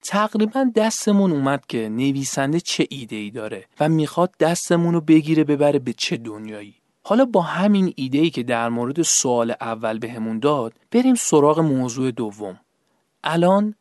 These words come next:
چه زمانیه؟ بریم صفحهٔ هفده کتاب و ببینیم نویسنده ها چجوری این موضوع رو می‌خوان به چالش بکشن. الان در زمان حالیم.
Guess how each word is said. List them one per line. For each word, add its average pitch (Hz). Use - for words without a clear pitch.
چه -
زمانیه؟ 107
بریم 165
صفحهٔ 135
هفده 123
کتاب 160
و 147
ببینیم 170
نویسنده 127
ها 156
چجوری 156
این 156
موضوع 113
رو 117
می‌خوان 123
به 117
چالش 107
بکشن. -
الان 196
در 156
زمان 131
حالیم. 123